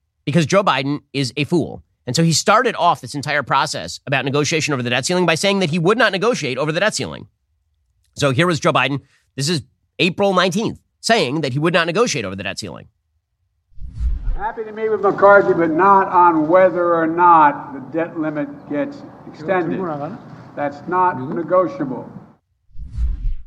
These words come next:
Speaker 1: Not negotiable, right? He started off with the position, "I'm not even gonna negotiate on the debt ceiling," which meant that when McCarthy passed a bill, it said, "Sure, we just raised the debt ceiling. All you have to do is go back to twenty twenty-two spending levels." He looks like a moderate, and Biden looks like a nutcase,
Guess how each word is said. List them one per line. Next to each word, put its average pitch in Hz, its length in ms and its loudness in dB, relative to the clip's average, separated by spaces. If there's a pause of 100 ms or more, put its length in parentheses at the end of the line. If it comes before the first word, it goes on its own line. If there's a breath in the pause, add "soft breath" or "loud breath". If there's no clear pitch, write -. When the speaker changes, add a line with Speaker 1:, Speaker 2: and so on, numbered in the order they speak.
(140)
Speaker 1:
Not 226 200 2
negotiable, 214 480 -2
right? 113 140 -6
He 160 80 -2
started 269 460 2
off 208 200 0
with 156 120 -10
the 135 40 -16
position, 160 300 -6
"I'm 151 140 0
not 196 240 2
even 196 160 -6
gonna 175 140 -4
negotiate 151 440 -2
on 139 100 -2
the 143 60 0
debt 147 160 -2
ceiling," 69 280 -10 (260)
which 160 120 0
meant 240 300 2 (320)
that 175 60 0
when 190 100 4
McCarthy 185 460 0
passed 170 260 -4
a 165 60 -4
bill, 156 180 0
it 110 80 -10
said, 151 220 -2 (100)
"Sure, 269 240 2
we 151 140 -4
just 196 160 -6
raised 226 180 0
the 170 60 -6
debt 135 160 -4
ceiling. 110 260 -4
All 202 100 4
you 240 120 0
have 196 80 -4
to 180 60 -12
do 190 60 -4
is 175 80 -4
go 180 120 -2
back 160 140 0
to 139 80 -14
twenty 165 200 -4
twenty-two 143 500 -4
spending 160 320 0
levels." 76 300 -8 (640)
He 277 100 4
looks 269 160 0
like 233 120 0
a 214 40 -2
moderate, 214 360 2 (180)
and 170 80 2
Biden 240 140 4
looks 233 200 -2
like 170 60 -4
a 143 80 2
nutcase, 147 460 -4